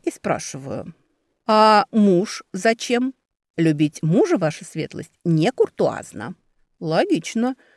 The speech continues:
Его-то квест проходить не заставишь. В этой игре нет злого умысла, сказала Ингрид. «Даже у меня имеется любовник. Он мой дальний родич и близкий друг, который пытается хоть как-то меня защитить.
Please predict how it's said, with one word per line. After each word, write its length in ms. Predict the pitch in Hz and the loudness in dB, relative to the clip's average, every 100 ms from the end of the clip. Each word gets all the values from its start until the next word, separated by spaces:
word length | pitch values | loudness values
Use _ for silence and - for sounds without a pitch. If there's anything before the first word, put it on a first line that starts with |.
| _ | _
Его-то 380 | - 208 214 - | -2 0 0 -2
квест 420 | - 170 139 - _ | -6 -4 -4 -10 _
проходить 480 | 165 - 165 151 - | -10 -2 0 0 -6
не 80 | 143 | -4
заставишь. 680 | 151 - 339 330 151 - _ _ _ _ - | -6 -4 -4 -4 -6 -12 _ _ _ _ -6
В 100 | 226 | -6
этой 280 | 185 170 | -2 -2
игре 260 | 151 160 156 | -2 -2 -2
нет 300 | 160 175 - | -2 -4 -6
злого 300 | - 143 151 | -8 -10 -6
умысла, 520 | 151 151 160 - 156 185 _ | -4 -4 -6 -6 -8 -8 _
сказала 440 | - 156 156 151 156 | -14 -10 -8 -8 -8
Ингрид. 500 | 160 151 151 160 165 _ _ _ 359 | -6 -6 -6 -8 -10 _ _ _ 4
«Даже 240 | 240 196 | 4 4
у 40 | |
меня 280 | 208 156 156 | 0 -2 -2
имеется 340 | 185 147 - 156 | -2 -4 -6 -8
любовник. 580 | 147 143 135 143 147 _ _ _ | -6 -6 -6 -6 -8 _ _ _
Он 160 | 330 302 | 2 2
мой 180 | 285 - | 2 0
дальний 380 | 247 262 269 | 0 2 2
родич 440 | 247 151 143 - - | 0 -4 -8 -14 -6
и 160 | 175 - | -4 -4
близкий 380 | 156 190 - 170 | -4 -6 -6 -6
друг, 360 | 139 123 - - | -6 -8 -12 -4
который 320 | 160 151 151 | -4 -4 -8
пытается 440 | 160 165 156 - | -6 -4 -4 -6
хоть 160 | - 170 | -10 -6
как-то 340 | 156 - - | -6 -8 -12
меня 200 | 135 139 | -8 -8
защитить. 800 | 147 135 - 156 - 143 - | -8 -12 -12 -14 -12 -12 -14